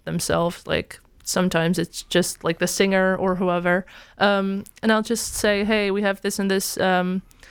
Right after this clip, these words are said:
request. Would you like to do this? Um,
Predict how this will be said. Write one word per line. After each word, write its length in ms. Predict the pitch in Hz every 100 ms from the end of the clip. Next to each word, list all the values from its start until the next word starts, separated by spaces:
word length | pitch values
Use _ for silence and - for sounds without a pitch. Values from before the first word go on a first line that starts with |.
| - -
request. 540 | 202 294 262 247 -
Would 220 | 196 208 214
you 80 |
like 180 | 190 180
to 120 | - 180
do 160 | 214
this? 440 | 220 214 208 - -
Um, 340 | 190 185 190